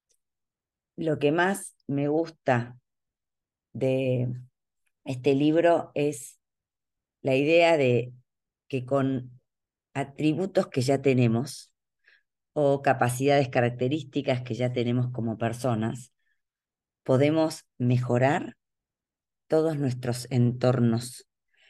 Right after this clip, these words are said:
podemos generar grandes cambios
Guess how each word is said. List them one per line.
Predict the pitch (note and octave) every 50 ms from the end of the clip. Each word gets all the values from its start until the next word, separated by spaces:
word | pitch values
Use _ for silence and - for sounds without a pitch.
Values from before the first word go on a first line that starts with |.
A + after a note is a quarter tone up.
| _ _ _ -
podemos | C3 B2+ B2 C3+ C#3 C#3+ D3 C#3+ C#3+ C#3+ C#3 - - - _ _ _ _ _ _ _ _ _ _ _ _ _ _ _ _ _ _ _ _ _ _ _ _ _ _ _ _ _ _ _ _ _
generar | - - - B2+ B2+ C3 B2+ C#3 C#3+ D3 D#3 - - - _ _ -
grandes | C3 B2 C3+ C#3+ C#3+ D3+ D3 D3+ C#3 B2+ B2+
cambios | - D#3 D3+ C#3 C3 B2 B2 B2+ C3 C3 B2+ - - - -